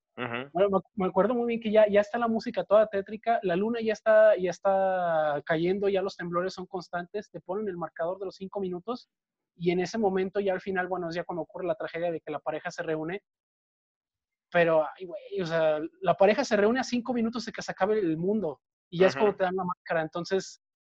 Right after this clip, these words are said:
Speaker 2: le da todavía más peso a lo que, bueno, a, a mí por lo menos le dio más significado, más, más peso esa, esa, esa máscara a esa escena.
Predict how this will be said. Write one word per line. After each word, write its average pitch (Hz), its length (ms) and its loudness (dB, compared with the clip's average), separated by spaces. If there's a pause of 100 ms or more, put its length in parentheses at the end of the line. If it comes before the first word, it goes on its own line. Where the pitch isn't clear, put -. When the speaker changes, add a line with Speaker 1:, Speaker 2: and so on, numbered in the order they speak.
(200)
Speaker 2:
le 160 340 4
da 175 180 6
todavía 196 340 4
más 190 200 -2
peso 180 300 -6
a - 20 -4
lo 165 100 -4
que, 156 280 -8
bueno, 165 300 -2
a, 151 240 -4
a 165 40 2
mí 202 160 6
por 196 160 0
lo 175 80 2
menos 180 260 -2
le 156 220 0
dio 156 140 -4
más 175 300 -6
significado, 170 600 -6
más, 190 180 0
más 220 240 0
peso 208 300 0
esa, 196 260 2
esa, 180 300 2
esa 170 180 -4
máscara 175 400 -2
a 165 40 -2
esa 156 160 -8
escena. 143 280 -14